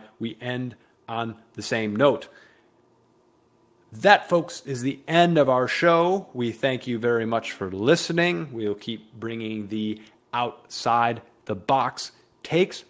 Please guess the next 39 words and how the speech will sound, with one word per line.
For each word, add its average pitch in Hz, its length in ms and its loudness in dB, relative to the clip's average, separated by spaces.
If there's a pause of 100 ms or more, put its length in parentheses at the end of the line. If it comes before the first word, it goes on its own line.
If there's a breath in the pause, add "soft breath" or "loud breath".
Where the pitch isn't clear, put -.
(120)
for 135 240 4
you. 208 560 2 (300 loud breath)
Uh, 123 360 -6 (360)
looking 135 360 -2
forward 151 420 2
to 139 320 2
the 120 100 0
football 165 460 0
games 143 320 -2
this 117 160 -8
weekend, 135 600 -2
N 117 140 -6
F 113 60 -6
C - 100 -12
Championship, 117 540 -8
A 117 100 -6
F 110 80 -4
C 113 120 -10
Championship. 110 540 -8
We'll 104 140 -6
have 110 160 -4
thoughts 113 300 -4
on 110 180 -6
those 147 460 0 (320 soft breath)
next 160 340 -2
week 208 240 -2
as 131 120 -4
those 131 220 -6
wrap 139 280 2
up, 160 200 2
and 113 120 -6
we'll 110 100 -2
be 113 320 -8
bringing 123 320 -6
the 113 60 -8
N 135 200 -4
B 143 160 2
A 147 140 4
news, 147 460 -2